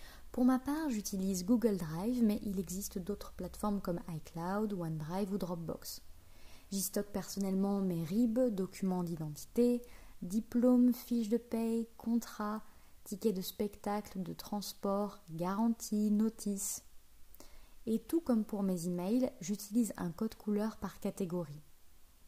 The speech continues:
J'ai pris soin de scanner tout ce que je voulais garder près de moi sans pour autant être encombré grâce à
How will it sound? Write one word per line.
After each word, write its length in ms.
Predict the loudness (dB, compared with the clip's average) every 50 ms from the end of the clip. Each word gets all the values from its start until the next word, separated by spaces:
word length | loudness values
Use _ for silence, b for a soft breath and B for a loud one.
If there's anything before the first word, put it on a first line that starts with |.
| -20 -18 B B B B B B B B B B B
J'ai 160 | -4 -2 0 0
pris 200 | 0 0 -2 -2
soin 240 | 0 0 2 4
de 100 | 4 4
scanner 400 | 2 0 0 0 0 2 2 0
tout 220 | 0 -2 -2 -4 -4
ce 100 | -4 -2
que 120 | -2 -2
je 100 | -2 -2
voulais 260 | 0 2 2 2 4
garder 380 | 2 0 -2 -2 -2 -4 -4 -6
près 240 | -6 -6 -6 -4 -4
de 80 | -2
moi 340 | -2 0 0 0 0 -2 -4 -8
sans 320 | -8 -6 -4 -2 0 0 0
pour 160 | 2 0 0
autant 240 | 0 0 0 0 0
être 220 | 0 0 -2 -4
encombré 520 | -6 -4 -4 -4 -4 -2 0 0 -2 -2 B B B B B -10
grâce 400 | -6 -2 -2 0 0 0 -2 -2
à 140 | -2 -4